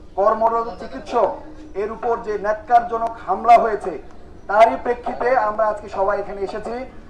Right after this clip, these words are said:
প্রথমেই আপনাদের সবাইকে আমি ধন্যবাদ দিতে চাই যে আপনারা সবাই কষ্ট করে এখানে সবাই উপস্থিত হতে পেরেছেন, সবাইকে অনেক ধন্যবাদ। সেই সাথে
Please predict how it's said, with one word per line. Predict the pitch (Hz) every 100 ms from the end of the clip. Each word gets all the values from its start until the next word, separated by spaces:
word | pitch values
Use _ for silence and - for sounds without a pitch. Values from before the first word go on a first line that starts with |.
| - -
প্রথমেই | - 233 262 240
আপনাদের | 233 233 - 196
সবাইকে | 208 214 226
আমি | 208 185
ধন্যবাদ | 208 214 214
দিতে | 190 185
চাই | 165 - - - - - 160
যে | 202 214
আপনারা | 214 226 247 240
সবাই | 208 220 214 214
কষ্ট | 214 - 214
করে | 226 254 269 208 196 202 190 190
এখানে | 190 226 208
সবাই | 214 208
উপস্থিত | 220 - 190
হতে | 190 185
পেরেছেন, | 180 170 -
সবাইকে | 190 220 220
অনেক | 226 226 208
ধন্যবাদ। | 202 185 - - - - - - - - - -
সেই | 220 226
সাথে | 233